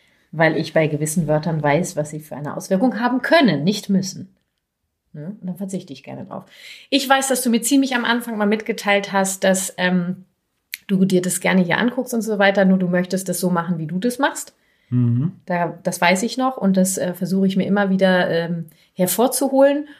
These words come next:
Speaker 1: Und du hast ja jetzt schon teilhaben lassen, dass sich bei dir schon auch viel verändert hat durch das, was du, äh, gesehen, beobachtet, erlebt hast. Und, ähm, eine Frage ist noch, welche Veränderung du durch die G F K bei dir erfahren hast.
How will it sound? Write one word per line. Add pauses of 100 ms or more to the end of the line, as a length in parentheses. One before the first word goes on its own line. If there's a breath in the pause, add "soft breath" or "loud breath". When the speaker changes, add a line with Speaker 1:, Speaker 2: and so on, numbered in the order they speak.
(260 loud breath)
Speaker 1:
Und
du
hast
ja
jetzt
schon
teilhaben
lassen,
dass
sich
bei
dir
schon
auch (440)
viel
verändert
hat (520)
durch
das,
was
du,
äh,
gesehen,
beobachtet,
erlebt
hast. (320 loud breath)
Und,
ähm,
eine
Frage
ist
noch,
welche
Veränderung
du (400 loud breath)
durch
die
G
F
K
bei
dir
erfahren
hast.